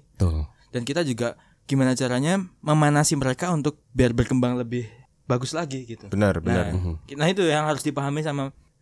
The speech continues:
Speaker 2: eh, pelaku dan media juga gitu. Media punya musik politisi yang seperti ini dan harapan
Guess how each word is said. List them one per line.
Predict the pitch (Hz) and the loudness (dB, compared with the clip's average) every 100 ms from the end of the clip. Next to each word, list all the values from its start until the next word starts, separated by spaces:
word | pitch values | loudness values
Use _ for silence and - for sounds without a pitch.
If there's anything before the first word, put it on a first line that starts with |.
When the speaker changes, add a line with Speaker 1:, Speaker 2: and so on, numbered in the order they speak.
| _ | _
Speaker 2:
eh, | 127 135 131 | -4 -2 -2
pelaku | 123 135 131 - 143 | -2 -2 -2 -2 -2
dan | 120 | 0
media | 120 117 | 0 0
juga | 117 123 131 117 | -2 -2 -4 -6
gitu. | 107 107 110 _ _ | -14 -18 -20 _ _
Media | 113 120 127 139 | -6 -2 0 0
punya | 135 135 127 131 113 | -2 -2 -2 -2 -4
musik | 123 131 127 | -6 -6 -4
politisi | 131 127 131 | -2 -2 -2
yang | 131 | -2
seperti | 127 139 139 | -4 -4 -4
ini | 156 180 208 226 | -2 -4 -4 -8
dan | 165 123 120 120 | -14 -6 -2 0
harapan | 120 120 135 175 180 | 0 0 0 0 -2